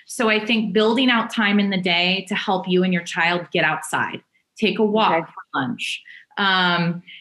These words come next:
Speaker 1: you know, we, uh, you know, often go to the skate park. We take the kids to the beach. We get them outside activities and, and also identifying with them. I know we're gonna talk about this today, but how we communicate with them,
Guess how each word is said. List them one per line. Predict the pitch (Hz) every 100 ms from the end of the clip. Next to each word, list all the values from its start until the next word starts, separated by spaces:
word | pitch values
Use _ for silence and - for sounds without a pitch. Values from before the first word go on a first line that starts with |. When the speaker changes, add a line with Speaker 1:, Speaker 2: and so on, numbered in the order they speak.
| _ -
Speaker 1:
you | 214
know, | 202 190
we, | 180 175 214 208 214 214 214 214
uh, | 202 190 185 180 180 175 190
you | 208
know, | 180
often | 170 180 214 190
go | 190
to |
the | 185
skate | 180 220 208 208
park. | 175 156 -
We | 180
take | 180 190 -
the | 180
kids | 214 180 -
to |
the | 196
beach. | 180 220 202 170 - - 180
We | 185
get | 190 202
them | 220 202
outside | 180 202 202 226 196 190 185 185 180 - _ -
activities | 175 - 226 196 202 190 190 185 - -
and, | 185 185 247
and | 254
also | 269 294 349 339
identifying | 262 233 226 226 208 202
with | 180
them. | 190 180 160 156 -
I | 196
know | 208 214
we're | 214
gonna | 208 185
talk | 196 202
about | 202 185
this | 180
today, | 180
but | 180 175
how | 196 185
we | 180
communicate | 190 180 190 180 175
with | 165
them, | 170 160 156